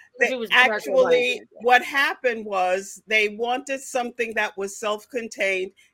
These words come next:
Speaker 1: and every week another one of the puppet characters was eliminated until it was only one left, Scred, who would interact with the host. But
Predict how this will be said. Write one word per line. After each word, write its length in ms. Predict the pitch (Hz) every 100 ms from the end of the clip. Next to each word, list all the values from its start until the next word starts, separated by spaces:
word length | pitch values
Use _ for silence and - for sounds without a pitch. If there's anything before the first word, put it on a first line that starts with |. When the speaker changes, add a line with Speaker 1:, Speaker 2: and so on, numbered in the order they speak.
| -
Speaker 1:
and 160 | 202 208
every 400 | 226 240 247 254
week 400 | 220 214 202 - 190
another 460 | 208 214 220 220
one 420 | 208 208 214 208 220 -
of 260 | 202 185 175
the 140 | 180 _
puppet 380 | - 202 - 196 _ -
characters 720 | 196 196 196 - 185 180 185
was 220 | 185 180
eliminated 840 | 202 208 254 262 214 180 170 185 - - _ 202
until 420 | 214 - 233 214
it 120 | 214 202
was 260 | 202 - 196
only 560 | 214 214 208 202 214 _ _ _ _
one 460 | 185 233 247 247
left, 380 | 208 185 185 _
Scred, 880 | - - - - 247 240 190 185 208 - _ _
who 100 | 220
would 240 | 202 202 -
interact 800 | 226 226 262 233 180 190 196 -
with 360 | 190 196 196 -
the 120 | 202
host. 840 | - 240 190 127 - - - _ _ _ _ _ _ _ _ _ -
But 180 | 240